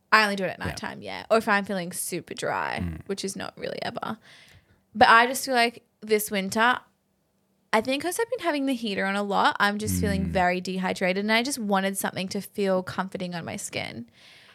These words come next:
Speaker 1: Anyways, I was actually sent this product, and it's the Skin Institute Multi-Active Oil. I think it's, like, forty-nine dollars.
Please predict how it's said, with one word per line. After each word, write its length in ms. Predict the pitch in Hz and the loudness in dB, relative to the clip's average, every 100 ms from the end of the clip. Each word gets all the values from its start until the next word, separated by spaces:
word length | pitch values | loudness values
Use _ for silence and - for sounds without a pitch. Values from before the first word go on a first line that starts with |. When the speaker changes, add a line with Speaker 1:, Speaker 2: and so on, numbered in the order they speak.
| _ - | _ -2
Speaker 1:
Anyways, 400 | 226 208 104 - - | 0 0 -2 0 4
I 100 | 220 | 4
was 80 | 233 | 4
actually 260 | 285 254 | 0 -4
sent 200 | - 180 | -4 -4
this 100 | 202 | -6
product, 460 | - 214 247 285 - - | -2 2 2 2 -6 -2
and 500 | 208 202 202 196 196 - | 0 2 0 -4 -6 -4
it's 220 | 208 - | -4 -2
the 60 | 208 | -4
Skin 240 | - 208 | -4 -6
Institute 400 | 208 240 - 208 | -6 -6 -6 -4
Multi-Active 580 | 196 190 - 185 - 196 | -2 -2 -2 -4 -4 -4
Oil. 460 | 185 190 190 190 190 | 0 2 4 4 2
I 80 | 202 | 0
think 160 | 208 | -2
it's, 80 | 214 | -2
like, 140 | 226 - | -4 -2
forty-nine 480 | 202 196 196 185 | -2 0 -2 -2
dollars. 580 | 185 175 117 240 294 - | -2 -2 -2 -2 -2 -6